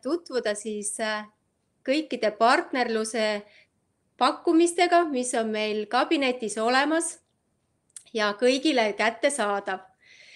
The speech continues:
Nii et täna mina räägin siis, äh, teile lahti natukene seda poolt, mis ongi just selle partnerlusega seotud ja püüan siis teha hästi lühidalt,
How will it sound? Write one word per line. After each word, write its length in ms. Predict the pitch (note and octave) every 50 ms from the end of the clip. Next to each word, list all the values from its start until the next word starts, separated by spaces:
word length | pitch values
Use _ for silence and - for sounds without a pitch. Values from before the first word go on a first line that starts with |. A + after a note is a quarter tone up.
| - _ _
Nii 80 | A3+ G#3+
et 120 | G#3 -
täna 300 | - C4+ D4+ F4+ G4 F4+
mina 300 | C#4 B3+ C#4 D4+ E4 D#4+ C#4+ A#3+
räägin 540 | A#3+ A#3+ B3 C4 D4 C#4+ C#4 B3+ A#3+ A3+
siis, 540 | A3 - A3+ G#3+ G#3+ G#3+ G#3 G3+ - - -
äh, 320 | A3 G#3+ G#3+ G#3+ G#3+ G#3+ G#3+
teile 260 | - G#3+ A3 G#3+ A3 G#3+
lahti 420 | A#3 C4 E4 - - - - C4
natukene 680 | A#3+ A3+ A#3+ B3 A#3+ C#4+ B3+ - - G#3+ G#3+ G#3+ G#3 G#3
seda 280 | - A3 - A3 G#3
poolt, 540 | G#3 - D#4 F4 F4+ D#4 B3+ A3+ - - -
mis 180 | A3 G#3 - B3
ongi 280 | B3+ C#4 B3+ A3+ A3
just 220 | A3 B3 C4 - -
selle 180 | A#3 G#3+ G3+
partnerlusega 840 | - - A#3+ C#4+ F4+ - - A3+ G#3 G3+ G3+ G3 - G#3+ G#3 A3 A3
seotud 640 | - F4 G4 G4+ F4 - _ - G#3+ G3+ - - _ _ _ _ _ _ _ - - - - - _ _
ja 120 | - A3 G#3+
püüan 400 | A3 B3+ C#4+ D4+ D4 B3+ A3+ A3
siis 220 | - G#3+ G#3 - -
teha 300 | C4 D4 E4 D4+ A#3+ G#3+
hästi 320 | A#3 C4+ - - B3+ A3+
lühidalt, 760 | A#3+ D#4+ G4 G#4 E4+ B3+ - A3+ G#3 G3+ G3+ G3+ _ - -